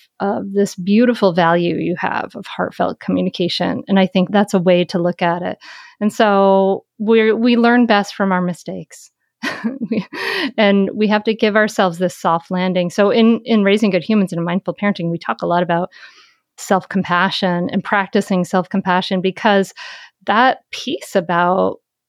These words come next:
messing up, it just happens. It keeps happening. <laughs> We're,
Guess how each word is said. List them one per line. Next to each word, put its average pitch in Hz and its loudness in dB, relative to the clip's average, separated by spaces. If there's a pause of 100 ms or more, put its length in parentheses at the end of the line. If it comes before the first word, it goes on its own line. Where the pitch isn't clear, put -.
(340)
messing 202 0
up, 311 0
it 214 -6
just 427 -4
happens. 214 -2
It 233 -8
keeps 494 -6
happening. 233 -2 (180)
<laughs> - -14
We're, 320 2